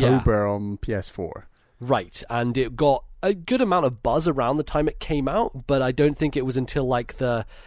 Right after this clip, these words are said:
Speaker 2: the barrel towards the end of the year where game of the list, game of the year lists are happening and people are talking about their favorite, favorite things,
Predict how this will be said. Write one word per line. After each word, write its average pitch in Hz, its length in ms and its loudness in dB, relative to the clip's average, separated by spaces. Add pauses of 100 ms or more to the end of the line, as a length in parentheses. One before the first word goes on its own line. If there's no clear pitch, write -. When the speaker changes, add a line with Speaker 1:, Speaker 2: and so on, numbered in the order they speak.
(120)
Speaker 2:
the 139 120 -2
barrel 143 400 4
towards 135 400 4
the 123 100 2
end 127 160 4
of 113 60 -6
the 120 80 0
year 120 280 2
where 110 120 0
game 123 180 0
of 123 60 0
the 117 60 0
list, 117 440 -6
game 135 180 0
of 131 40 -2
the 113 60 -6
year 120 180 0
lists 117 240 -2
are 113 60 -2
happening 117 300 -2
and 107 60 -6
people 120 160 0
are - 20 -2
talking 120 140 -4
about 107 140 0
their 107 100 -2
favorite, 104 380 -6 (180)
favorite 98 300 -6
things, 107 400 -4